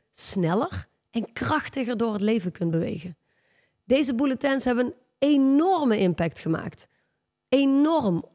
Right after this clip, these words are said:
op de resultaten van honderdduizenden ondernemers. En jij kunt daar één van zijn.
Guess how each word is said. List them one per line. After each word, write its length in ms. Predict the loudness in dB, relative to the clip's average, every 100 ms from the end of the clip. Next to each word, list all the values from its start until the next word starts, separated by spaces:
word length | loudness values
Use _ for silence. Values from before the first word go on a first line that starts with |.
| _
op 200 | 0 2
de 120 | -2
resultaten 720 | 0 -2 -2 -2 -2 -2 -4
van 180 | -2 0
honderdduizenden 1300 | 2 2 2 -2 -6 -10 -4 2 2 0 -4 -4 -2
ondernemers. 720 | -2 -2 -2 -2 -4 -6 -12 _ _ _
En 140 | -2 0
jij 380 | 2 2 0 -2
kunt 180 | -6 -4
daar 120 | -4
één 240 | -2 -2
van 160 | -2 -2
zijn. 300 | -2 -6 -12